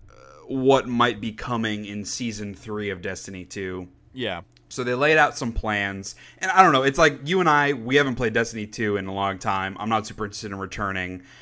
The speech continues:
Speaker 1: So it's hard for me, no, that's not, not true. It's weird that I care still. But I do. I care about what is happening in Destiny two. And I think it's 'cause there's so much there that I think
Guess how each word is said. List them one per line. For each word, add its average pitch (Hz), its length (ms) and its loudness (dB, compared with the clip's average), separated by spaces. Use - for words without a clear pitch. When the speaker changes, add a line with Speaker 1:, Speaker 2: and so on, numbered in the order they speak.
Speaker 1:
So 151 120 2
it's 147 140 2
hard 170 320 2
for 147 80 -8
me, 139 240 -2
no, 139 220 -10
that's 117 220 -12
not, 98 400 -14
not 95 160 -14
true. 80 240 -14
It's 143 160 -2
weird 147 400 2
that 135 120 4
I 113 120 2
care 98 440 4
still. - 460 -8
But 139 120 8
I 156 60 10
do. 127 380 0
I 131 80 -2
care 156 320 4
about 117 300 2
what 120 200 2
is 107 80 -2
happening 107 380 2
in 95 80 -8
Destiny 98 340 -4
two. 90 300 -6
And 127 100 0
I 135 60 4
think 185 120 2
it's 185 100 4
'cause 156 160 -2
there's 131 180 -4
so 147 260 0
much 131 280 -2
there 113 600 0
that 110 380 2
I 113 160 0
think 139 600 -2